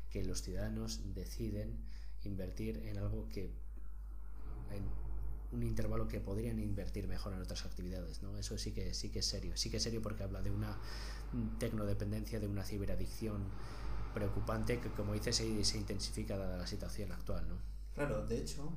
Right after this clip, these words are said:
Speaker 2: alguien puede pensar, "¿Cómo es posible? ¿De dónde salen esas seis horas diarias?". Es decir, parece que es imposible porque uno piensa, "Si trabajo ocho horas, ¿de dónde salen?".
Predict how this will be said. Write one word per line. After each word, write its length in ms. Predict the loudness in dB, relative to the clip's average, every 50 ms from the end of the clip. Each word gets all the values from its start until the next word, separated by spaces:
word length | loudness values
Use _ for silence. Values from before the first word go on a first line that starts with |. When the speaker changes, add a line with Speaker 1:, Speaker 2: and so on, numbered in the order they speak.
| -2 -2 -2
Speaker 2:
alguien 280 | 0 0 0 0 0
puede 160 | 0 0 0
pensar, 340 | 2 0 0 0 0 0 0
"¿Cómo 180 | 2 2 2 4
es 60 | 4
posible? 480 | 2 2 2 2 2 4 4 4 2 2 0 -2 -2 -4 -2 -4 -4 -4 -4 -4 0 2
¿De 100 | 4 6
dónde 160 | 6 6 6
salen 240 | 6 4 4 4 4
esas 240 | 6 6 6 6
seis 240 | 6 4 2 4 4
horas 240 | 4 4 4 2 2
diarias?". 500 | 4 4 4 4 4 2 2 0 0 -4 -6 -6 -4 -2
Es 100 | 0 0
decir, 300 | 2 2 0 0 -2 -4 -6 -6 -4
parece 200 | -2 0 0 0
que 80 | 2 2
es 60 | 2
imposible 420 | 2 2 0 0 0 0 0 0
porque 340 | 0 0 0 0 0 0 0 -2 -2 -4 -4 -4 -2 -2 -2 -2 -2 -2 0 0
uno 140 | 2 2
piensa, 220 | 4 4 4 4 2
"Si 100 | 0 0
trabajo 320 | 2 2 2 2 2 2 0
ocho 200 | 0 0 0 0
horas, 200 | 0 0 0 0
¿de 60 | 2
dónde 160 | 2 2 0
salen?". 260 | 0 0 0 0 0